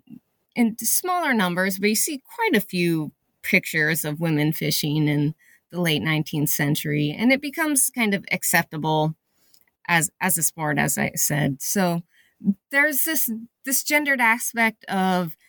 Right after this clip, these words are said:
as long as they're not, like, pushing too many boundaries, they're accepted in, into the sport, if that makes sense. And there's actually,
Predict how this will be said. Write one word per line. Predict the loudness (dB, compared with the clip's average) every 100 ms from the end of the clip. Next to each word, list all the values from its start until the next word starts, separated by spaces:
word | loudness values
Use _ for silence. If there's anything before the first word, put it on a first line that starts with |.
| _ -6
as | 0 2
long | 2 0
as | 0
they're | 0
not, | 2 2 2
like, | 0 -2 _ -10
pushing | -4 -2 0 0 0
too | -2 -2
many | 0 2 0
boundaries, | -2 -2 0 0 0 0 0 0 0 -2 -8 _ _ _ -8 -8 _ _ -4
they're | 0 2 0 -4
accepted | -4 -2 0 0 0 -2
in, | 0 0 2 2 -2
into | -2 0 0 0
the | -2
sport, | -4 -8 -14 -16 -16 -14
if | -4
that | -4 -4
makes | -4 -2
sense. | -2 -4
And | -4 -2
there's | 2
actually, | 4 2 2 0 0